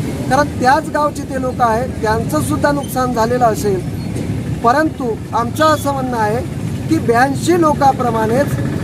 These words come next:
आमचे दोनशे सहा प्लस राहिलेले जे लोक आहेत त्यांचे, त्यांनासुद्धा एक लाख वीस हजार रुपये तुम्ही जसं सँक्शन करून आणले तसेच यांनासुद्धा तुम्ही द्या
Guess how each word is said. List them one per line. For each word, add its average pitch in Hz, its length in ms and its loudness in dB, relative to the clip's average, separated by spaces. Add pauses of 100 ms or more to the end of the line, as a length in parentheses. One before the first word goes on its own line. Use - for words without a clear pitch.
(520)
आमचे 240 460 2 (420)
दोनशे 240 440 2
सहा 220 340 4 (600)
प्लस 294 300 2
राहिलेले 240 600 2 (400)
जे 220 120 2
लोक 269 200 0
आहेत 226 300 0 (440)
त्यांचे, 240 380 -2 (220)
त्यांनासुद्धा 254 720 2 (580)
एक 415 280 4
लाख 294 200 6 (120)
वीस 247 200 -4
हजार 220 220 0
रुपये 233 320 0 (300)
तुम्ही 233 200 0
जसं 262 420 0
सँक्शन 196 520 -2
करून 254 240 -2 (800)
आणले 254 400 4 (440)
तसेच 220 420 0
यांनासुद्धा 247 680 2
तुम्ही 220 240 2
द्या 214 280 2